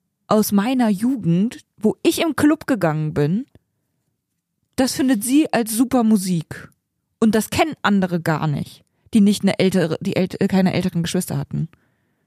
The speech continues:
Schon privilegiert, dass sie Millennial-Zeit mitbekommen hat.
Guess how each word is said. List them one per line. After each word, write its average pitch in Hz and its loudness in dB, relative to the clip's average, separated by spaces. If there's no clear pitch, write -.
Schon - -2
privilegiert, 165 0
dass 180 2
sie 175 2
Millennial-Zeit 170 2
mitbekommen 190 0
hat. 247 -2